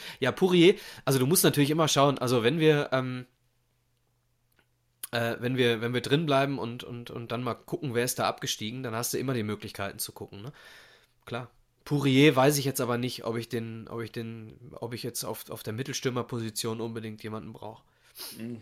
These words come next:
Speaker 2: ich glaub, das wär eher so jemand, der auch ein bisschen Unruhe stiften würde, aber so aus der
Speaker 1: Wir
Speaker 2: Entfernung.
Speaker 1: brauchen was ganz anderes. Wir
Speaker 2: Ja.
Speaker 1: brauchen, äh, definitiv Außenkräfte. Aber da kommen wir mit Sicherheit noch mal bei Ennerts Erben am Ende der Saison drauf.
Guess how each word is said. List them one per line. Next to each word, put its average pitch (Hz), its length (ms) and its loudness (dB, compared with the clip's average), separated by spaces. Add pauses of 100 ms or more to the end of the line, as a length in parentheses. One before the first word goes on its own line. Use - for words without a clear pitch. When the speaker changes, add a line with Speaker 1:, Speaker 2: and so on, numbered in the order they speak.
(100)
Speaker 2:
ich - 60 -20
glaub, 123 220 -14
das 104 160 -12
wär 113 140 -4
eher 113 360 -2
so 117 120 -8
jemand, 117 280 -6
der 113 120 -2
auch 107 60 -6
ein 113 80 -6
bisschen 117 200 -10
Unruhe 113 320 -10
stiften 110 400 -16
würde, 127 260 -10
aber 117 240 -2
so 127 300 -4
aus 120 140 -8
der 123 80 -4
Speaker 1:
Wir 131 220 6
Speaker 2:
Entfernung. 170 60 2
Speaker 1:
brauchen 143 380 2
was 127 120 2
ganz 127 180 -4
anderes. 117 520 -4
Wir 127 120 -4
Speaker 2:
Ja. 160 60 0
Speaker 1:
brauchen, 139 600 0
äh, 120 300 -4 (360)
definitiv 135 840 -2 (120)
Außenkräfte. 120 880 -2 (840)
Aber 120 220 -2
da 120 80 2
kommen 139 220 0
wir 127 220 2
mit 120 220 -8
Sicherheit 135 360 0
noch 123 120 -4
mal 131 120 0
bei 117 240 -2
Ennerts 120 320 -2
Erben 123 340 0
am 110 100 -4
Ende 123 200 -2
der 123 80 2
Saison 117 320 -2
drauf. 117 340 -2